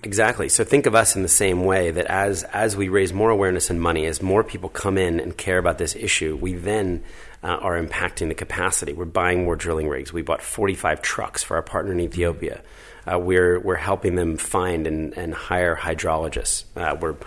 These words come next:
we're paying for, uh, strategic planning in these countries to, to actually, uh, come up with full coverage maps. What does it look like not just to dot the,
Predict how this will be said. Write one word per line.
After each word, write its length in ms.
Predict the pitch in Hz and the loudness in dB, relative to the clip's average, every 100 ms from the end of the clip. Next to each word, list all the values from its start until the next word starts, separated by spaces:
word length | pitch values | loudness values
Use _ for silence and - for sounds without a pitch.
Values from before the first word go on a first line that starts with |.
| - - - | -18 -18 -10
we're 80 | - | -8
paying 320 | - 98 92 | -2 0 0
for, 480 | 85 - 87 85 78 - - | -2 0 2 2 0 -6 -6
uh, 320 | 90 80 80 78 - 113 117 107 | -4 -2 -4 -6 -12 -10 -6 -2
strategic 560 | - 95 98 95 - | 0 0 -2 -4 -6
planning 400 | - 92 120 104 | -4 2 2 2
in 80 | 87 | 0
these 160 | 87 - | -2 -4
countries 560 | 87 87 85 76 - - - - - - - | -4 -4 -4 -4 -6 -10 -20 -20 -20 -12 -4
to, 500 | 101 92 90 87 90 | 0 2 2 0 -2
to 140 | - 82 | -2 -2
actually, 500 | 90 - 92 87 85 - - - - | 0 2 2 0 -4 -14 -20 -10 -4
uh, 240 | 80 85 104 | -2 -2 -2
come 160 | - 104 | 4 4
up 120 | 104 | 4
with 100 | 87 | 0
full 260 | - 104 | 4 4
coverage 460 | 98 - 95 87 - | 4 2 2 2 2
maps. 400 | 98 76 - - | 2 0 -2 0
What 80 | 92 | 2
does 140 | 92 | 2
it 40 | 87 | 2
look 220 | 92 98 | 0 2
like 160 | 82 | 2
not 260 | 95 87 87 | 4 4 4
just 200 | 101 - | 0 -2
to 40 | |
dot 440 | 85 85 78 - 85 | 2 4 4 0 -4
the, 260 | 85 78 | -2 -2